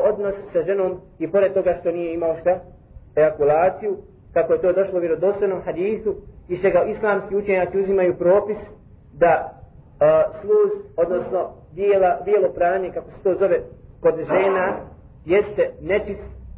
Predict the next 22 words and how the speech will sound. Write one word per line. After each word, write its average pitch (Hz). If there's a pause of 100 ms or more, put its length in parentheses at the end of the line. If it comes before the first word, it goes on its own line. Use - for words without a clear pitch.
(260)
kod 180
jednog 185
dijela 180
islamskih 175
učenjaka. 135 (720)
Mada 214
Ebu 202
Hanife, 202 (100)
rahmetullahi 185
alaihi, 160
pazite, 170 (520)
on 180
smatra 208
da 175
bijelo 202
pranje 185
kod 180
žena 180
nije 196 (340)
nečist. 165 (800)
Nije 190 (300)
nečist. 190